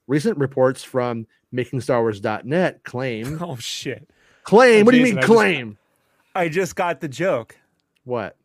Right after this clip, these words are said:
Speaker 2: I just got the joke.
Speaker 1: What joke?
Speaker 2: So the Goonies villains are the Fratellis, right?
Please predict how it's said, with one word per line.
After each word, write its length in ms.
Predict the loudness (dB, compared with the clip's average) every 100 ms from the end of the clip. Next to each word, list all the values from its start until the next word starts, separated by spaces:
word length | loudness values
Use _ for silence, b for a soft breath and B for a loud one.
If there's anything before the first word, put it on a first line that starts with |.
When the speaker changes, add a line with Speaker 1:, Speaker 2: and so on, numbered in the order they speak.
| _ -8
Speaker 2:
I 140 | -6 -4
just 440 | -6 -4 -4 -4
got 260 | -4 -4 -6
the 80 | -10
joke. 440 | -8 -6 -6 -12 _ _ _ -8
Speaker 1:
What 140 | -8
joke? 360 | -8 -10 _ _ _ _ _ _ _ _ _ _ _ _ _
Speaker 2:
So 220 | -8 -6
the 100 | -4
Goonies 480 | -4 -2 -2 -4 -8
villains 460 | -8 -6 -4 -4 -4
are 140 | -6
the 100 | -4
Fratellis, 800 | -8 -8 -10 -6 -4 -4 -6 -8
right? 340 | -6 -6 -6